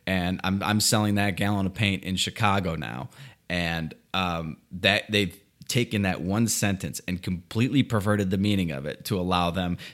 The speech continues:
to impose a federal minimum wage on my company. Okay,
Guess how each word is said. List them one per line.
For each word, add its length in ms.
to 140
impose 360
a 60
federal 360
minimum 360
wage 320
on 100
my 200
company. 400
Okay, 320